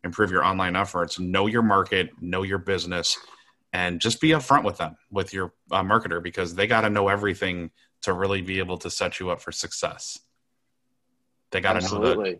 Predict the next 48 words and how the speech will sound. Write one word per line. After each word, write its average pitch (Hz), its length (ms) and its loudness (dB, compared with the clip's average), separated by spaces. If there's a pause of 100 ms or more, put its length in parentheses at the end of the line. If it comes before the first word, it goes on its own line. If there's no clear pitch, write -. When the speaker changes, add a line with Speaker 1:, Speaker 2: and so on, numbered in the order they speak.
Speaker 1:
the, 87 60 -6
the 82 60 -10
backstories, 101 680 2
who 95 100 -6
you 95 140 -6
were 90 160 -4
with, 98 360 4 (280)
what 101 180 6
they 104 100 6
did 95 160 2
to 92 80 -6
your 92 120 -2
website. 95 460 2
It 85 100 -4
doesn't 123 180 4
have 139 100 4
to 151 60 -6
be 160 100 0
perfect. - 520 2
Not 98 200 4
every 117 220 2
detail 101 520 0
can 95 220 -2
be, 95 360 -4 (320)
you 92 80 -2
know, 92 160 2
explained, 87 600 0
but 92 140 2
enough 98 340 2
for 98 140 2
them 92 340 2
to 92 120 -6
gauge 90 320 -2
where 90 200 -2
they 90 120 -2
need 90 160 -6
to 87 60 -6
start 90 380 2
to 92 80 -6
correct 98 500 2 (380)
what's 90 240 -2
wrong. 90 280 2
Because 87 240 -6
the 90 80 -6
thing 123 180 6
about 143 180 8
digital 151 240 6
marketing, 104 500 6